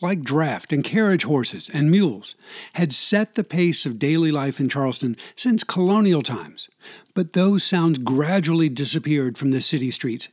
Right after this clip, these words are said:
during the second quarter of the twentieth century. City Council ratified a new street ordinance in August of nineteen thirty-three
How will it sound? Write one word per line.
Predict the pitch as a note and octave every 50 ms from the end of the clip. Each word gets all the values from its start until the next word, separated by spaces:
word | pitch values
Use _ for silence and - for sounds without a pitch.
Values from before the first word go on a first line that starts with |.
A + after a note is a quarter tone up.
| _
during | - G#3 A3 A#3 A3+
the | G#3 F3+
second | - - - - F3+ E3 - F#3+ G3 -
quarter | - - E3+ D3 C#3+ B2 B2 C3+
of | - F3+ C#3+
the | B2 C#3
twentieth | - - D3+ C3+ A#2+ A2 G#2+
century. | - - D3+ B2+ A#2+ - - F#2 D2+ - _ _ _ _ _ _ _ _ _ _ _ - - - - - - - _
City | - - - F#3 F3+ F#3+ F3+
Council | - E3 D#3+ C#3+ - D#3
ratified | C#3 C#3 D3+ D#3 D3+ C#3 - D#3+ C#3+ D3 D#3+
a | - F#3+
new | E3+ E3+ E3+ G3 B3 C#4 C4+
street | - - - F3+ D#3+ D3 E3+ -
ordinance | F3+ C3+ C3+ A#2 G#2+ G#2+ C#3 -
in | - A#3 G#3 A3 - -
August | C#3+ E3 F3 F#3+ E3+ F3+ E3+ D3+ - A3+
of | G3+ D3+
nineteen | E3 D#3 D#3 D#3 F3+ - - - E3+ D#3+ D3
thirty-three | C#3 - D#3+ C#3+ B2+ C3 A#2 - - A3 G#3 C3+ G#2+